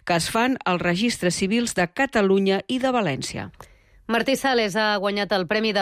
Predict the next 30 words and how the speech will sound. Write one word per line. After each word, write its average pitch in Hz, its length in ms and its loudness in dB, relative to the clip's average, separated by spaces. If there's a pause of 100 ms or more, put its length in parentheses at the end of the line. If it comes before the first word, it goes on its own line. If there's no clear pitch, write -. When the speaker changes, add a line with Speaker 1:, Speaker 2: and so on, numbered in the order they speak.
Speaker 2:
Poesia 190 540 0
Jocs 240 320 0
Florals 208 400 0
de 196 100 0
Barcelona 185 540 0
dos 180 180 -2
mil 170 160 0
vint-i-sis 170 480 -2
amb 185 140 0
el 147 80 -4
llibre 170 320 0
Descripció 170 680 0
del 185 160 4
món. 160 460 0 (340)
El 156 220 2
jurat 170 260 2
l'ha 170 200 0 (100)
elegit 160 340 -2
per 156 220 0
unanimitat 175 760 0
entre 156 300 -2
els 156 160 -6
cinquanta-cinc 170 560 -2
originals 190 580 0 (320)
que 165 160 0
s'havien 170 540 0
presentat 156 400 0
en 160 100 0
aquesta 143 380 0
edició. 143 400 0